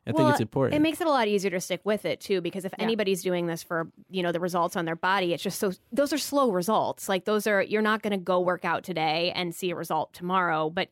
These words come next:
Speaker 2: you can go work out today and feel your mood, like, lift today.
Speaker 3: That's such a thing. People, I, I get a question a lot of, like, "How do you run every single day?" And I'm like, "Because I'm not doing it for my body."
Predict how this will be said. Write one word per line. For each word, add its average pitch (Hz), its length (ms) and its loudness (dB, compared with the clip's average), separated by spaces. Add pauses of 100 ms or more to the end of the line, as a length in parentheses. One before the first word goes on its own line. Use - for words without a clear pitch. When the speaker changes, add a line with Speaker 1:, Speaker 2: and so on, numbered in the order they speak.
Speaker 2:
you 190 140 -4
can 190 220 -4
go 180 100 2
work 180 220 0
out 156 140 -2
today 160 500 -4
and 175 120 -6
feel 170 160 -4
your 170 120 -6
mood, 202 520 2
like, 170 220 -4
lift - 560 -6
today. 226 220 2
Speaker 3:
That's 196 260 0
such 220 220 2
a 202 80 2
thing. - 260 -6
People, 262 240 0
I, 233 240 0 (180)
I 214 120 2
get 226 160 0
a - 20 0
question 220 320 -2
a 214 60 -2
lot 240 120 -4
of, - 80 -8
like, 196 120 -8
"How 185 240 -4
do 196 60 -2
you 208 100 0
run 190 240 -2
every 180 260 -6
single 180 260 -6
day?" 208 160 -2
And 202 80 -2
I'm 185 100 -6
like, 180 140 -10
"Because 208 220 -8
I'm 214 120 -2
not 220 220 -4
doing 220 220 -4
it 214 120 -4
for 202 80 -6
my 196 120 -4
body." 190 460 -6